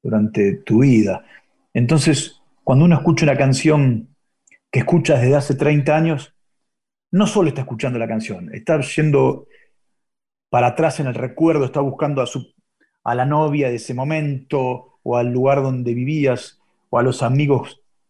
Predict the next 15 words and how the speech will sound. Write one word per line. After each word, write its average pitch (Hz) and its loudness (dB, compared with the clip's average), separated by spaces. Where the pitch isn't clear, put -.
con 123 0
los 107 -4
que - -10
escuchabas 117 0
esa - -10
música. 123 0
Tal 180 4
vez 254 2
por 226 2
eso 233 0
se - -6
me 196 2
hace 202 0
muy 196 4
difícil 196 -2